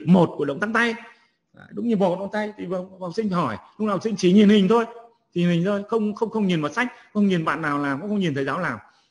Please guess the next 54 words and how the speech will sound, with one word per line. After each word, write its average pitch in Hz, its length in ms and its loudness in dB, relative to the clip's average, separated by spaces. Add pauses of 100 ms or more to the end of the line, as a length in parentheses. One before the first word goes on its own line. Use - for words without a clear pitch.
(140)
À, 139 220 -2
và 135 200 -2
nếu 156 220 0
học 196 140 -6
sinh 175 120 -4
nào 151 100 -4
trả 117 140 -6
lời 147 140 2
đúng - 360 0 (160)
hình 160 120 0
A 226 200 2
hoặc 160 180 0
hình 151 180 0
B 175 40 2 (400)
thì 131 200 -2
như 127 120 -6
vậy 120 140 -8
là 104 160 -10
yêu 139 120 -12
cầu 104 320 -8
của 90 140 -10
cái 110 80 -12
bài 101 120 -12
học 92 140 -20
đó. 98 100 -16 (320)
Đấy, 311 260 -6
phần 135 120 -6
vận 160 140 -2
dụng 160 220 -4
nó 180 160 -8 (260)
quan 185 140 -2
trọng 131 140 -10
ở 123 80 -12
chỗ 147 100 -10
đó. 127 200 -12 (520)
Thế 196 220 4
và 165 540 0
cái, 220 340 2
ờ, 208 420 0 (480)
thông 208 160 2
điệp, 180 140 6 (120)
ờ, 160 120 -2
cái, 185 200 -2
cái 208 100 0
thông 202 200 0
tin 208 180 0
thứ 208 100 0
ba 214 240 4
trong 190 200 -2
cái 196 140 2
phần 160 100 0
này, 139 240 4 (560)
đó 190 140 2
là 214 180 0